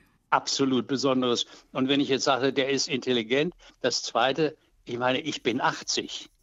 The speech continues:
Er wird's heute auch. Der Mann ist ja nicht zu glauben. Haben Sie den in letzter Zeit mal auf der Bühne gesehen? Das ist ja Wahnsinn, wie der da rumspringt nach wie vor. Der kann ja nicht mehr als fünfzig Jahre alt sein.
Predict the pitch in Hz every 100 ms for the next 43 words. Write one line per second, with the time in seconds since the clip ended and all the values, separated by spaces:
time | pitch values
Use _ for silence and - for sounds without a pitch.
0 | _ 139 131 123 117 - 127 113 123 160
1 | 165 - - - _ _ - _ _ 160
2 | 156 147 135 160 190 165 156 175 147 151
3 | - - 135 143 214 220 104 92 _ _
4 | - 160 160 160 170 165 151 156 - 156
5 | - 156 147 160 139 147 135 165 185 151
6 | 127 127 147 190 208 - - - - -
7 | _ 151 - 165 - 156 143 - 127 156
8 | 208 247 196 160 156 131 151 147 135 127
9 | 139 202 - - 160 135 - 143 131 135
10 | 135 143 143 147 131 - 139 156 175 147
11 | 120 131 151 135 - 226 214 - 135 190
12 | 220 180 139 135 139 127